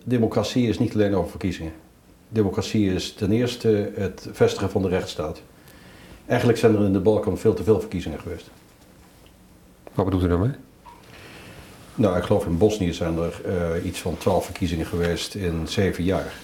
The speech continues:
Speaker 1: En, eh, op een le-, op een gegeven moment leidt dat tot, eh, verkiezingsmoeheid en een zeker cynisme onder de, onder de, onder de bevolking.
Speaker 2: Ja, nu vindt Servië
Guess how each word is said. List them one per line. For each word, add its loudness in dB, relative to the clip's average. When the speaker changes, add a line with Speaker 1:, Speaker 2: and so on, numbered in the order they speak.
Speaker 1:
En, -2
eh, 0
op 0
een 2
le-, 4
op 0
een -4
gegeven 2
moment 0
leidt 0
dat -2
tot, -4
eh, -6
verkiezingsmoeheid 0
en -4
een 0
zeker 0
cynisme -2
onder -4
de, -4
onder -4
de, -6
onder -4
de -6
bevolking. -4
Speaker 2:
Ja, 2
nu 2
vindt 4
Servië 4